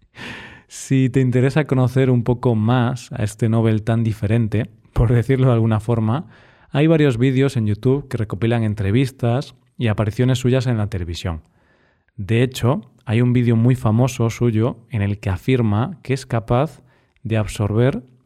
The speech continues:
un litro y medio de agua por vía anal.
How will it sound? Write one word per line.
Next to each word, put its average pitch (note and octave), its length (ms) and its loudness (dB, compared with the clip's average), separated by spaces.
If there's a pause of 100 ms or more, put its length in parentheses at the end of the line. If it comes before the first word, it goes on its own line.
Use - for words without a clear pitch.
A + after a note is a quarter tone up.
un C3 220 2
litro B2+ 260 0
y A2+ 40 2
medio A2+ 280 2
de G2 140 0
agua B2+ 420 -4 (360)
por A#2+ 260 0
vía C3 200 2
anal. E2+ 300 -4